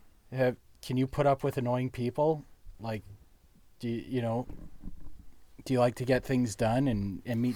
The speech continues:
deadlines? And this is a job for you. Apply, like, no experience necessary, blah, blah, blah, or whatever." Because I was just think-, I kept thinking about this job posting. I'm like, "How do I write it? Um, this is what I'm looking for." And then it's like,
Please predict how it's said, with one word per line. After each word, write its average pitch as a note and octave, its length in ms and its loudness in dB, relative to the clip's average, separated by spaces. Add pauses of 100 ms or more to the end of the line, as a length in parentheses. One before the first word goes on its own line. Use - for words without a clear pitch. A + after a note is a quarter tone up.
deadlines? B2 500 0
And A#2 120 -2
this B2 160 -4
is A2+ 120 -4
a A2+ 60 -6
job A#2 320 0
for - 100 -8
you. A2+ 380 -2
Apply, C3 580 0
like, A2 300 -4 (480)
no A2 140 -2
experience A#2 500 -4
necessary, A2+ 800 -2 (920)
blah, G#2+ 140 4
blah, A2 100 0
blah, G#2+ 180 2
or G#2+ 100 2
whatever." G#2 420 -2
Because C#3+ 280 2
I D#3 40 6
was C3+ 60 2
just E3 180 0
think-, D#3+ 220 0
I D3 80 4
kept D#3 300 0
thinking D#3+ 240 2
about C#3+ 160 4
this A2+ 140 -6
job C#3 220 2
posting. B2 300 -2
I'm A2+ 60 -2
like, A2 120 -4
"How B2 140 0
do B2+ 80 0
I C3 80 2
write A#2+ 260 2
it? A#2+ 160 -2
Um, A2+ 120 -2
this B2+ 240 -2
is - 80 -8
what C3 100 4
I'm A#2+ 100 2
looking B2 260 -2
for." A#2 180 -4
And A2 100 -2
then A2 120 -2
it's G#2+ 180 -6
like, A2 160 -2